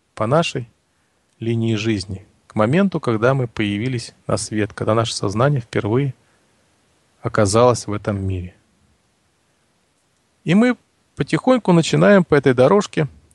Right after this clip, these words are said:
своим вниманием, своим сознанием идти к нашему моменту рождения назад.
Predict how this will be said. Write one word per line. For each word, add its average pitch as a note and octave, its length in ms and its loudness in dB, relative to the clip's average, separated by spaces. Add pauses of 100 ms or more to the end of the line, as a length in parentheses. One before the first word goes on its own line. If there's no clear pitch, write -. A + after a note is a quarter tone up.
(140)
своим B2 440 0
вниманием, D#3+ 500 2
своим A2+ 240 -4
сознанием A#2 600 0
идти G3+ 400 -6 (1000)
к - 80 -10
нашему C#3 420 2
моменту B2 420 0
рождения G#2+ 440 0
назад. G2+ 400 -4